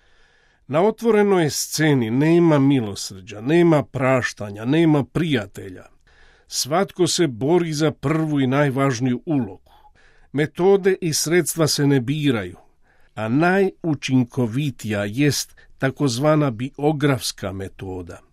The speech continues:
Ništa čovjeka toliko ne degradira kao grijesi iz prošlosti. U tom smislu, valja samo malo prekopati po protivnikovoj prošlosti,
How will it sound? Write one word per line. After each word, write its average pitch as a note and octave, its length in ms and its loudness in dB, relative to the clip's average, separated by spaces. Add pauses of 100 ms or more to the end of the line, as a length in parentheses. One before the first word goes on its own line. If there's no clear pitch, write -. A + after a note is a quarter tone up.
(720)
Ništa F#3 520 0
čovjeka F#3 640 0
toliko D#3 500 0
ne C#3 140 4
degradira B2 960 -2
kao A#2 240 -2
grijesi C3 580 -2
iz C3 300 -4
prošlosti. - 1000 -4 (540)
U D#3+ 120 -2
tom E3+ 220 2
smislu, E3 560 -2 (540)
valja F3 320 2
samo F#3 320 2
malo F3 320 2
prekopati D3+ 760 -2
po C3+ 160 -2
protivnikovoj C#3 880 0
prošlosti, C3 880 -4